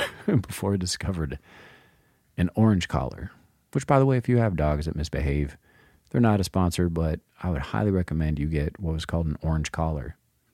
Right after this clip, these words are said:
Um, it's a non-harmful, non-painful way for your dog to learn not to bark. If you put it on your barking dog, it'll just spray like an orange essence kind of up its nose.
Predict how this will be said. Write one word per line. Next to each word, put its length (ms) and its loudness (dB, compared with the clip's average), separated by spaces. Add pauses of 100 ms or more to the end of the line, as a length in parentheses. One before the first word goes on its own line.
(680)
Um, 380 -6 (380)
it's 180 -2
a 280 0
non-harmful, 1040 0 (260)
non-painful 480 -4
way 200 0
for 140 -6
your 140 0
dog 300 -2
to 100 -8
learn 220 -2
not 180 -6
to 80 -2
bark. 380 0 (760)
If 80 -10
you 60 -6
put 160 2
it 140 2
on 200 2
your 220 0
barking 560 -2
dog, 380 -4 (1000)
it'll 180 -2
just 260 -4
spray 600 0 (1120)
like 140 -2
an 80 -4
orange 320 -2
essence 560 -8
kind 220 -6
of 180 -10
up 120 -12
its 160 -8
nose. 420 -6